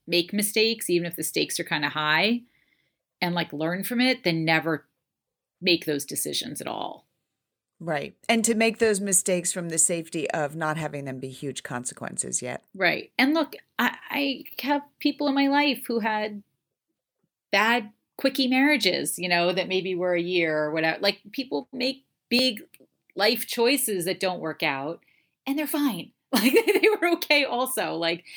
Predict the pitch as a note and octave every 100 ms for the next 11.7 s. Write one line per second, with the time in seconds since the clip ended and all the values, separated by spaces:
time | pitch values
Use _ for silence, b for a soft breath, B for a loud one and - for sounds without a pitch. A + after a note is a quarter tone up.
0 | B B B3 B3+ B3 B3 A#3+ - A3 G#3
1 | B3+ B3 B3 A#3+ A#3 G3 E3+ D#3+ F3 F#3+
2 | F3 G#3 G#3+ - A3 G#3 G#3 G3+ G3 G3
3 | D#3+ D3 C3 - E3+ E3 D#3 - B B
4 | B B - F#3 E3+ D#3+ D#3 D3+ - G#3+
5 | G3 F#3 F#3+ F#3+ G3 - E3+ D#3+ D#3+ D3+
6 | D#3+ D#3 D3+ D#3+ D#3 D#3+ - E3 D#3 D#3
7 | D#3 D#3+ D3+ D#3 F3+ E3+ D#3+ D#3+ - D#3+
8 | E3 G3 A#3 C4 - D#3+ D3 F3 E3 E3+
9 | E3 - B B B B B _ _ -
10 | - G#3+ G#3 A3+ G#3 G3+ F#3+ - F#3 F3
11 | D#3+ F3 F3+ - D#3 E3 D#3